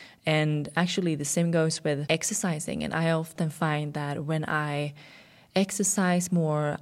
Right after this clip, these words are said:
I tend to turn towards healthier foods. So give healthy foods a try. You have to do a little bit of research and find good places as well. And preferably restaurants and cafes that are focusing on healthy foods.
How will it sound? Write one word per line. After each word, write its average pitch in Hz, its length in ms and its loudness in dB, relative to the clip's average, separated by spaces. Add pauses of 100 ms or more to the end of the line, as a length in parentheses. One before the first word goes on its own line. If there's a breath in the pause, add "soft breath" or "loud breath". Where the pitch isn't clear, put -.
I 170 100 4
tend 165 240 -2
to 156 80 -4
turn 151 480 -4
towards 143 480 -6
healthier 147 400 -6
foods. - 560 -6 (760 loud breath)
So 170 540 2 (460 loud breath)
give 269 160 2
healthy 226 240 2
foods 180 320 -2
a 160 40 -2
try. - 580 -6
You 202 520 2 (120)
have 202 200 0
to 190 100 -4
do 185 100 2
a - 20 2
little 180 220 2
bit 165 100 2
of 151 160 -4
research 147 640 -2
and 151 140 -2
find 175 560 2
good 143 220 -6
places - 360 -6
as - 180 -6
well. - 240 -2
And 160 220 -2 (640 loud breath)
preferably 180 680 4
restaurants 160 540 -2
and 147 200 -4
cafes 143 440 -6
that - 140 -6
are 165 180 -2
focusing 151 580 -4
on 147 60 -8
healthy - 280 -10
foods. - 560 -8